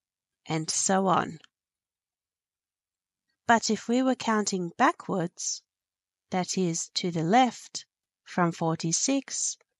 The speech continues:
one less is forty-five, one less again is forty-four, and so on. We call this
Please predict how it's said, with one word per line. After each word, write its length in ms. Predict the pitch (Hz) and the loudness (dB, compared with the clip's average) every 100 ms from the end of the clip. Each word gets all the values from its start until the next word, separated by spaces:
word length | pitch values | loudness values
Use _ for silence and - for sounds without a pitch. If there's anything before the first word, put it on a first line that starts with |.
| _ _ _ _ _ _ _ _ _ _ _ _ - | _ _ _ _ _ _ _ _ _ _ _ _ -4
one 320 | 170 160 165 | -2 0 2
less 480 | 165 320 - - - _ _ _ | 4 4 2 -2 -6 _ _ _
is 180 | 202 180 | -4 -2
forty-five, 1040 | - - 165 - 170 - 160 170 220 302 302 - _ _ _ _ _ _ _ _ _ _ _ _ - | -4 -4 -6 -6 -8 -4 -2 0 2 0 -4 -14 _ _ _ _ _ _ _ _ _ _ _ _ -4
one 340 | 170 160 165 | 0 0 2
less 340 | 202 262 - - | 4 4 2 -4
again 580 | 175 - 226 220 208 214 _ _ _ _ _ | -6 0 2 2 -2 -10 _ _ _ _ _
is 180 | 170 170 | -4 -2
forty-four, 1000 | - 175 170 165 - - 170 220 294 320 - _ _ _ _ _ _ _ _ _ _ _ _ _ _ _ | -2 -4 -2 -4 -4 0 2 4 2 0 -8 _ _ _ _ _ _ _ _ _ _ _ _ _ _ _
and 180 | 190 180 | -6 0
so 340 | - 233 226 214 | 2 4 4 4
on. 320 | 165 170 165 _ _ - _ _ _ _ _ _ _ _ _ _ - | 2 -2 -12 _ _ -20 _ _ _ _ _ _ _ _ _ _ -8
We 120 | 254 | -6
call 300 | 302 240 190 | -2 2 2
this 460 | 185 196 233 - - | 2 0 -2 -4 -6